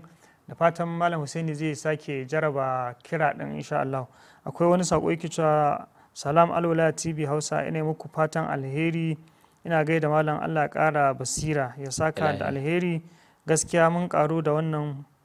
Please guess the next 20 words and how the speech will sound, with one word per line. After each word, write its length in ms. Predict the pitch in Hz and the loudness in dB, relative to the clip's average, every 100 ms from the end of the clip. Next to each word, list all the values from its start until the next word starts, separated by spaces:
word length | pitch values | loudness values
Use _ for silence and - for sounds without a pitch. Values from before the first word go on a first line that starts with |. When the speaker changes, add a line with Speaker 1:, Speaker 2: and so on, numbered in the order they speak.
| _ _ - | _ _ -6
Speaker 1:
mun 260 | 156 160 | -2 0
gode." 400 | 151 165 147 127 - _ _ _ _ _ - | 2 2 2 -2 -6 _ _ _ _ _ -4
Daga 720 | 147 139 147 139 139 135 131 | -2 0 2 4 6 4 0
Suleiman 580 | - 143 139 139 165 165 | -4 -6 -4 -2 -2 -2
Injiniya 720 | 175 165 151 151 160 151 135 - _ _ | -4 -4 -2 0 2 2 2 -6 _ _
Koko, 500 | - 151 - 160 - _ _ | -2 -2 -2 -4 -4 _ _
Ko-, 240 | - 156 147 _ | -12 -8 -8 _
Koko 320 | - 156 - | -2 0 2
a 80 | 156 | 0
tashi 340 | - 156 147 139 | 2 0 0 0
lafiya. 400 | 139 139 139 - | -2 0 -6 -6
To, 220 | 135 123 _ _ _ - _ - | -12 -12 _ _ _ -20 _ -12
ah, 300 | - 147 139 135 | 0 2 2 2
Malam 360 | 151 160 147 | 2 2 -2
Suleiman, 380 | - 143 143 147 135 143 | -4 -4 -4 -4 -6 -8
muna 180 | 143 131 123 | -6 -6 -8
godiya 320 | 123 135 135 | -8 -4 -4
sosai. 400 | 135 120 156 165 165 _ _ _ _ _ _ _ _ 330 277 156 | -6 -8 -6 -6 -10 _ _ _ _ _ _ _ _ -20 -18 -18
Kuma 880 | - 147 151 151 147 147 143 143 143 | -10 -6 -2 0 0 0 0 -2 -4
akwai, 880 | 147 - 156 156 156 151 151 151 151 | -6 -4 -2 -2 -2 -4 -4 -6 -8